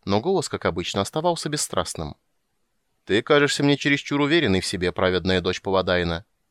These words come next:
Откуда тебе это известно?» «Паладайн говорил со мной»,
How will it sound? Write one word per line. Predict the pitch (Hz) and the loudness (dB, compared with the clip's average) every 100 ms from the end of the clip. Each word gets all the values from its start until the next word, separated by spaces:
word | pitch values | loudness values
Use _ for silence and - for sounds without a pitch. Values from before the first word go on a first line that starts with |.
| _ - | _ -2
Откуда | 214 - 165 | -2 0 -2
тебе | - 156 160 | 0 2 2
это | 160 | 2
известно?» | 156 135 90 - 78 - _ _ _ _ _ _ _ | 2 2 0 0 -6 -8 _ _ _ _ _ _ _
«Паладайн | 101 104 104 175 143 | 4 4 6 2 0
говорил | 101 92 87 | 0 0 0
со | - 98 | 0 0
мной», | 90 82 | 0 -2